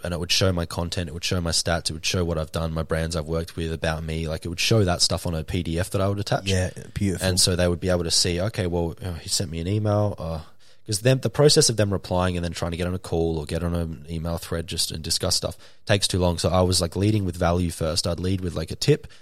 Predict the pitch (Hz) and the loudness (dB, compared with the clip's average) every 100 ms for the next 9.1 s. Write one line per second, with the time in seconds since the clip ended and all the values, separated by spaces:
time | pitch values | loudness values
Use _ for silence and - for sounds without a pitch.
0 | - - - 87 87 90 87 - 87 85 | -20 -16 -4 -2 0 -2 0 0 0 -2
1 | 82 107 113 - 87 - 92 90 85 78 | 0 4 4 2 -2 0 2 0 0 -4
2 | - 78 90 90 98 92 92 95 110 101 | -4 -2 0 2 2 2 0 -2 -2 0
3 | 92 95 - 82 90 90 - 85 80 - | 4 2 2 -2 -2 -2 -2 -4 -2 0
4 | 156 95 113 - - 107 127 104 98 107 | 0 0 -2 -4 -2 0 0 -2 -4 -4
5 | 98 95 95 - - 107 92 90 92 - | -2 -4 -6 -14 -12 -6 -4 -4 -8 -8
6 | 101 - - - - - - - - - | -2 -2 -2 -10 -14 -18 -20 -20 -16 -8
7 | 90 - 104 98 101 - 101 - 90 - | -6 -2 0 2 2 2 0 -2 -6 -4
8 | 95 90 - 87 87 82 82 - 139 101 | -4 -4 -6 -4 -4 -4 -4 2 4 4